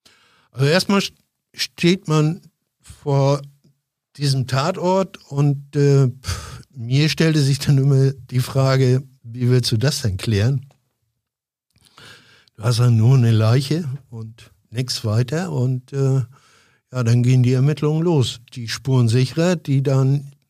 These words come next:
alles beitragen, um, äh, Beweismittel zu finden.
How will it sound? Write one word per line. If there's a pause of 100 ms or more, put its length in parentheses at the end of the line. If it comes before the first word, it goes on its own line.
(560)
alles
beitragen,
um,
äh,
Beweismittel
zu
finden.